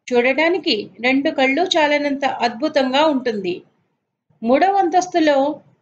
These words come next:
బంగారు ఆభరణాలు కూడా పెట్టడం వల్ల ఎప్పుడూ కస్టమర్లతో, దాదాపు నూట యాభై మంది సేల్స్ బాయ్స్, గర్ల్స్తో,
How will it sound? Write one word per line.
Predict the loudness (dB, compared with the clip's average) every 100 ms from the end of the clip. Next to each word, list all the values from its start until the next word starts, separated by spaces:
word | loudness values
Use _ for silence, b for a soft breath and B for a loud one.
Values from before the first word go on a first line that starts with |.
| _
బంగారు | 0 2 4 4 2
ఆభరణాలు | 0 0 0 0 2 0 0
కూడా | 0 2 2
పెట్టడం | 0 -2 -2 0 2
వల్ల | 2 2 2 -2 -10 _ _ _ -4
ఎప్పుడూ | -4 0 2 4 2 0
కస్టమర్లతో, | -10 _ -2 0 2 2 2 0 2 2 2 -6 _ _ _
దాదాపు | 0 0 2 0 0 -4 -4 -4 -12 _ -8
నూట | 0 0 2
యాభై | 0 0 0 -2 -2
మంది | 0 0 0 0 -4 _ _ _
సేల్స్ | -4 0 0 -2 0
బాయ్స్, | 2 2 0 -8 _ _ _ -2 2
గర్ల్స్తో, | 2 -2 -6 0 0 0